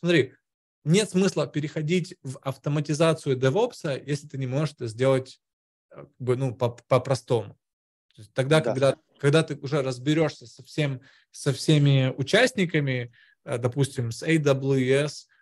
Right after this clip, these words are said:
Speaker 1: э, какими-то с ба-, с базовыми вещами, тогда да, тогда можно браться, и тогда и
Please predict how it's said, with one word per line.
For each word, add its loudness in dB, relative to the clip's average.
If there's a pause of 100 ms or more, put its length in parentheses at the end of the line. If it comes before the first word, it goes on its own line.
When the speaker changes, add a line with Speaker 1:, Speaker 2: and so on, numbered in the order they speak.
(120)
Speaker 1:
э, -2
какими-то -8
с -10
ба-, 2
с -4
базовыми 2
вещами, -8
тогда 0
да, 0
тогда -2
можно -4
браться, -2
и -16
тогда 0
и -6